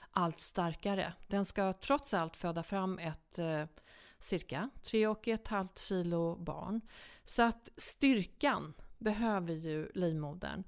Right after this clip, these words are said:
Och då reagerar livmodern med att få de här sammandragningar som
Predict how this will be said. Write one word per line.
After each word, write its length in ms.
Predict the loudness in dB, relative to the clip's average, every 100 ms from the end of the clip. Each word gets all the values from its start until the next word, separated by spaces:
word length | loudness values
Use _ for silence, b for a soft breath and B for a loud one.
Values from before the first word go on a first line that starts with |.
| B B
Och 280 | B 2 4
då 260 | 6 6 4
reagerar 680 | 6 6 8 6 6 6
livmodern 720 | 6 6 6 4 2 2 4
med 360 | 4 4 2 0
att 160 | -2 -2
få 160 | 2 4
de 120 | 4
här 80 | 2
sammandragningar 1080 | 0 0 0 -2 -4 -4 -4 -4 -4 -4
som 680 | -2 4 6 6 6 4 2